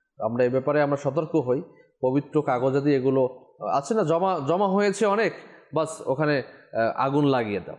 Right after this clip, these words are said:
এর মধ্যে আল্লাহর নামও থাকতে পারে, এর মধ্যে বিসমিল্লাহ শরীফে লেখা থাকতে পারে। আ, মানে আপনার আমার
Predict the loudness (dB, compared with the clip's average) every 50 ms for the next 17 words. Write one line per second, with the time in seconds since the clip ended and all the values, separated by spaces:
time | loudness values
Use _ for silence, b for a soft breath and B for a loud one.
0 | -18 _ _ _ _ _ -4 -2 0 2 0 0 0 2 0 2 2 2 2 0
1 | 0 0 -2 -2 0 0 2 0 0 -2 -6 -14 -8 -8 -8 -4 -4 -4 -4 -4
2 | -6 -6 -10 -18 _ _ _ _ _ _ _ _ _ _ _ _ _ _ _ _
3 | _ _ _ _ _ _ _ _ _ -2 -2 0 2 0 0 2 2 0 0 0
4 | 0 2 2 2 2 2 2 2 2 2 2 2 0 0 0 -2 -2 -2 -2 -2
5 | -2 -2 -2 -2 -2 0 0 -2 -2 -4 -6 -6 -2 -2 -2 0 0 -4 -4 -2
6 | -2 -2 0 0 0 0 -2